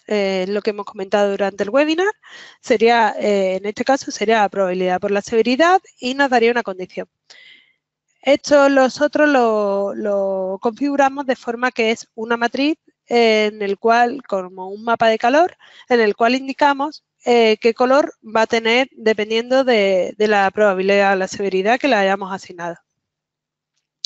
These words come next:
En este caso, en este, en este centro demo,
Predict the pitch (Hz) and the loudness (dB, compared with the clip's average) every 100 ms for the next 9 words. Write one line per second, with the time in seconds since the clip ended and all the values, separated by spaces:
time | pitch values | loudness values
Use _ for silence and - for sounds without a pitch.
0 | - - - - - 220 233 294 285 302 | -18 -20 -20 -20 -8 -2 0 2 2 2
1 | - 262 220 - 233 233 226 226 220 - | 0 -10 -10 -2 2 4 4 2 0 -2
2 | 214 - 240 254 240 262 262 277 254 | -4 -4 -2 -2 -2 2 2 2 -2